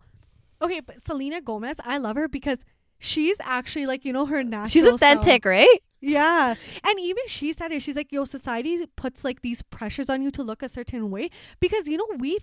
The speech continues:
Speaker 1: feed into it. We don't know. But, like, there's a lot of people.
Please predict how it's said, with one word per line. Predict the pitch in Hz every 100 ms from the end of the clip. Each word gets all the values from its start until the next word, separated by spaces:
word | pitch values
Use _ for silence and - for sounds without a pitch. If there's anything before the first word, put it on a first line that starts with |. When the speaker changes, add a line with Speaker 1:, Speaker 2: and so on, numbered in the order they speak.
| -
Speaker 1:
feed | 240 226
into | 220 -
it. | 330
We | 240 226
don't | 254
know. | 202 190 262
But, | 285
like, | 262 - - -
there's | - 330
a | 440
lot | 285 226
of | 320 -
people. | - 226 294 339